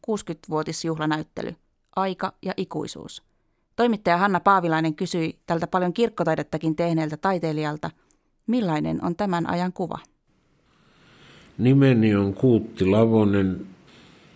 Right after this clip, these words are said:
Speaker 2: Jos joku kysyy multa, että mikä mun ammatti on, niin mä vastaan nykyään, että mä olen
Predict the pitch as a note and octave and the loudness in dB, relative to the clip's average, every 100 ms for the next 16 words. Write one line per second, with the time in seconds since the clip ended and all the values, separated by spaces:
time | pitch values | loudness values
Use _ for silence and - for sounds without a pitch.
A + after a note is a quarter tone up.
0 | _ - - - _ _ _ G#2+ A2 - | _ -20 -20 -20 _ _ _ -2 0 4
1 | B2 A#2+ A#2+ A2+ - C3+ C3 - A#2+ G2 | 4 4 -2 -12 0 4 4 4 4 4
2 | G2 G2+ G2 F2+ F2+ - F#2+ F#2 F#2+ G#2+ | 4 2 2 0 0 0 0 2 2 2
3 | F2+ F#2 F2+ G#2+ G2+ F#2+ E2 - F2 E2+ | 2 4 4 4 6 4 2 0 2 4
4 | E2+ E2 E2 E2+ E2+ F2+ F2+ - F2 E2 | 4 4 2 2 2 2 2 2 2 4
5 | E2+ E2+ F2 D#2+ D#2 D#2 E2 - D#2+ D#2 | 2 4 4 4 2 0 -2 -4 -2 0
6 | D#2+ D#2+ D#2+ D#2 | 0 2 2 2